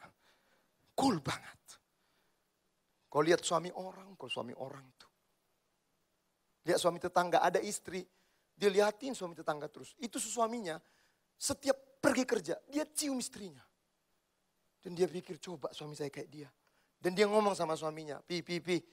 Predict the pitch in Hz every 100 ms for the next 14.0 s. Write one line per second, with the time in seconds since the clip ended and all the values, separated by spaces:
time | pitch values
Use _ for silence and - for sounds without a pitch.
0 | _ _ - 165 180 190 190 160 - 143
1 | 127 _ _ _ - 151 151 143 160 156
2 | 151 147 147 170 _ _ _ _ _ -
3 | 190 185 180 175 180 175 165 170 165 160
4 | 156 175 165 - - 202 185 135 139 131
5 | 135 131 143 143 _ _ _ _ - 151
6 | 143 180 180 170 170 160 143 151 175 170
7 | 156 151 170 160 160 165 147 214 - 147
8 | - - 117 120 110 101 - - - -
9 | - - _ _ _ _ _ _ _ _
10 | _ _ _ _ _ _ _ _ _ _
11 | _ _ _ _ _ _ _ _ _ _
12 | _ _ _ _ _ _ _ _ _ _
13 | _ _ - - - 302 302 330 320